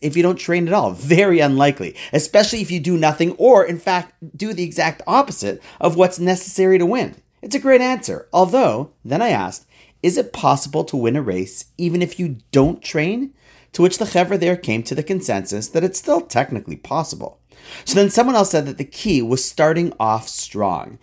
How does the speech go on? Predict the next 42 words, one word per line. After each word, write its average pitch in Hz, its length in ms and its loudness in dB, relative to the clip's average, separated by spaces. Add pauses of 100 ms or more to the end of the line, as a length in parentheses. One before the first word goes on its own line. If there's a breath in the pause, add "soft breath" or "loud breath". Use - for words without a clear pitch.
(260 loud breath)
You 185 140 6
know 226 100 6
that 233 240 2
scene 156 440 -2
where 120 160 -2
everyone's 143 400 -2
perched, - 360 -10
leaning 139 280 2
on 127 120 2
their 117 100 -2
hands, 123 360 -4
bent 139 300 -2
over, 120 240 2
ready 135 320 2
to 156 60 -2
bolt 127 320 0
as 113 140 -6
soon 196 260 -4
as 147 120 -4
the 135 80 -2
gun 117 560 -6
shoots, - 500 -8 (260 loud breath)
and 160 220 0
each 226 200 -2
runner's 170 400 0
eager 185 220 2
to 165 60 -2
get 147 160 -6
the 143 80 -2
best 175 480 -4
and 139 140 -4
fastest 160 640 -6
possible 135 380 -2
start 113 400 0 (300 loud breath)
out 143 160 2
of 147 80 -4
the 156 60 -2
block 110 400 -2
to - 60 -6
get 147 360 -2
that 135 260 -2
edge. 104 480 -6